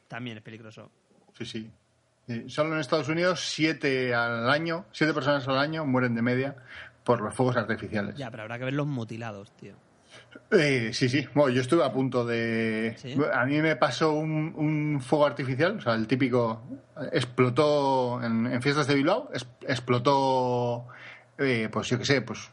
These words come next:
Speaker 2: como a mitad de cuando tenía que haber explotado, en la subida.
Speaker 1: Mm.
Speaker 2: Y salieron todos a la altura de donde estaba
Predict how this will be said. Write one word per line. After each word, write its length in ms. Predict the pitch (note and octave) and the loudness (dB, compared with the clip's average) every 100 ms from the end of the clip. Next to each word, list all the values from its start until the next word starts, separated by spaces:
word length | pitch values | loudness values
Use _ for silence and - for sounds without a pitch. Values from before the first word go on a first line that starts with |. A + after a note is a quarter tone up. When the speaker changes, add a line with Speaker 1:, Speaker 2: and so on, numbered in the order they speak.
| - | -8
Speaker 2:
como 220 | G#2 G2+ | -2 0
a 40 | G2+ | 0
mitad 320 | G#2 C#3+ D3 | 2 2 2
de 500 | B2+ A#2+ A2+ A2+ A2+ | 0 0 0 -2 0
cuando 280 | A#2+ A2 A2 | 0 0 0
tenía 180 | A2 A2+ | 0 0
que 60 | |
haber 120 | A2 A2 | 0 -2
explotado, 420 | - - F3 D3 | -4 2 4 4
en 80 | A2+ | 0
la 60 | |
subida. 300 | G2+ C#3 F#3 | 0 0 0
Speaker 1:
Mm. 200 | - C#3+ G#3+ - _ _ _ | -2 -10 -18 -20 _ _ _
Speaker 2:
Y 400 | E3+ C#3 C3 B2 | 4 4 2 2
salieron 460 | B2 G#2+ A#2+ B2 C3 | 0 0 2 2 2
todos 340 | C#3 D3 B2+ | 2 2 2
a 60 | B2+ | 0
la 80 | A2 | 0
altura 280 | A2 B2 C3 | 0 2 4
de 100 | B2+ | 2
donde 240 | A2+ A2 | 0 -2
estaba 500 | - B2 C3 D3+ - | 2 2 4 0 -4